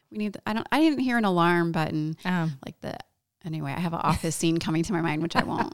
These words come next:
Speaker 2: <laughs>
Speaker 1: I won't reference. Um, but, um, with, uh, David Bell, hopefully.
Speaker 2: Yes.
Speaker 1: I know we're trying to get him to
Speaker 2: We
Speaker 1: come
Speaker 2: are.
Speaker 1: talk about Enneagram personalities.
Speaker 2: Yes.
Speaker 1: Um, because we are wired so different, and so we hear things different, our filter's different.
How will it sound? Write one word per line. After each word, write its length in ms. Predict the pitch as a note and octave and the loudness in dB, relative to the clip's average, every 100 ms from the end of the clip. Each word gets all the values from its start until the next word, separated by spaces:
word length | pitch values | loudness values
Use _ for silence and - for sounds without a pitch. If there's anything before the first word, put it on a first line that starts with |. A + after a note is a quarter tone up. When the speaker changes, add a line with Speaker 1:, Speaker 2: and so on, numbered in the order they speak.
| - | -6
Speaker 2:
<laughs> 60 | |
Speaker 1:
I 80 | F3 | -2
won't 180 | E3 D#3 | -2 -2
reference. 520 | - C#3+ - - - - - - - - | -4 -4 -6 -8 -10 -14 -14 -12 -12 0
Um, 400 | G#3+ G#3+ F#3+ F3+ | 4 4 2 0
but, 420 | G3 G3 G3 - - | 4 6 4 0 -2
um, 540 | F#3+ F#3 E3+ D#3 E3 - _ _ - _ | 0 2 2 -2 -6 -12 _ _ -20 _
with, 340 | G3 F#3 F3 - _ - | 0 0 0 -8 _ -2
uh, 260 | F3+ E3+ D#3+ | 0 2 0
David 320 | E3+ E3 D#3+ | 0 0 0
Bell, 220 | E3+ E3+ | 0 0
hopefully. 540 | E3+ - - - F#3 F3+ | -4 -6 -8 -6 -8 -6
Speaker 2:
Yes. 500 | E3 F#3 - - - - | -4 -4 -4 -10 -12 -6
Speaker 1:
I 40 | |
know 140 | D#3+ | -4
we're 100 | D#3+ | -2
trying 220 | D#3+ D#3+ D#3 | -2 -4 -2
to 40 | |
get 180 | D3+ E3 | -2 0
him 220 | E3+ E3 | 2 2
to 40 | D#3 | 0
Speaker 2:
We 20 | D#3 | 2
Speaker 1:
come 200 | E3 F3 | 2 2
Speaker 2:
are. 60 | |
Speaker 1:
talk 200 | E3 E3+ | 2 0
about 200 | E3+ D#3 | 0 0
Enneagram 580 | E3 E3 D#3 D3+ D3 D3+ | 0 0 -2 -4 -4 -4
personalities. 880 | - F#3+ F3 D#3 D3+ D3 D#3 D#3+ E3+ | -4 -6 -4 -4 -4 -6 -6 -8 -8
Speaker 2:
Yes. 380 | D#3+ C#3+ - - _ _ _ - | -8 -8 -10 -16 _ _ _ -6
Speaker 1:
Um, 440 | E3+ D#3+ D3+ - _ - | -2 -2 -6 -10 _ -6
because 500 | F#3 F3+ E3 D#3 D#3 | -4 0 0 0 -2
we 100 | C#3 | -2
are 240 | D3+ G#3 | -2 -4
wired 420 | F#3 A#3 C#4 F#3+ | -2 -2 0 -2
so 160 | - F#3 | -2 -2
different, 500 | E3+ A3+ D#3 D#3 E3 | -2 -2 -2 -2 -2
and 220 | E3 E3 | -2 -2
so 200 | - F3 | -2 -2
we 160 | E3 D#3+ | 0 -2
hear 240 | - G#3 | -2 -6
things 340 | G3 F#3 F#3 - | -6 -6 -6 -8
different, 380 | F#3 F3+ F3 | -8 -4 -4
our 100 | D3+ D3 | -4 -6
filter's 440 | F#3 F3 F#3 F3+ | -8 -6 -8 -6
different. 520 | F#3 F3 F3 F3+ E3 | -6 -6 -4 -4 -6